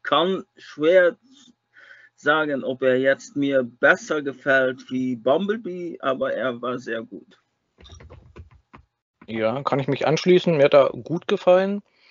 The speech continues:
Speaker 2: Äh, ich guck grad, was kann man spoilerfrei sagen. Also die Action fand ich in dem Sinne gut, dass die besser nachvollziehbar war als die meisten Michael Bay Actionsequenzen. Aber es hat vielleicht für mich auch so ein kleines bisschen Bayhem gefehlt. Also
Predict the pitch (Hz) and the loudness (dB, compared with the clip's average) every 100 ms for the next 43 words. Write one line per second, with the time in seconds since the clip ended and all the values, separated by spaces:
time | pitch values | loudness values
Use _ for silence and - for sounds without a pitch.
0 | _ _ _ _ - - 113 117 117 110 | _ _ _ _ -14 -8 -6 -6 -8 -12
1 | 113 - - 113 - 127 117 - 127 120 | -18 -20 -14 -12 -10 -8 -6 2 2 2
2 | - 117 123 127 113 113 120 135 - 190 | 2 4 6 4 2 -2 -4 -6 -4 -4
3 | - 170 165 170 - _ _ 131 127 147 | 0 0 0 -2 -6 _ _ -6 -2 0
4 | 147 135 123 170 156 - 123 131 143 120 | 2 2 0 -2 -2 -2 -2 2 4 4
5 | 135 - 139 - 123 120 113 113 117 - | 0 -2 -6 -6 -2 0 2 0 0 -6
6 | 120 113 123 120 120 123 117 123 - - | -6 -6 -6 -8 -10 -8 -4 -2 -4 -6
7 | 113 117 117 117 - 156 - _ - - | -6 -4 -4 -6 -6 -8 -10 _ -20 -20
8 | _ - 113 180 - 185 - - 156 - | _ -2 2 2 2 -4 -4 -8 -6 -6
9 | _ 143 165 156 - - 143 156 - 160 | _ -10 -8 -8 -6 0 0 0 -4 -4
10 | 151 139 127 139 127 139 139 131 135 131 | -2 0 2 2 2 0 0 -4 -8 -8
11 | 127 - 143 120 110 - 110 120 | -10 -4 2 2 2 -4 -2 -2